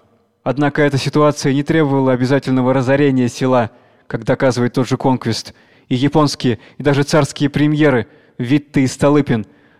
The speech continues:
давали возможность развиваться сельскому хозяйству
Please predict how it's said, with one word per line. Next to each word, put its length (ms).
давали 460
возможность 800
развиваться 540
сельскому 420
хозяйству 640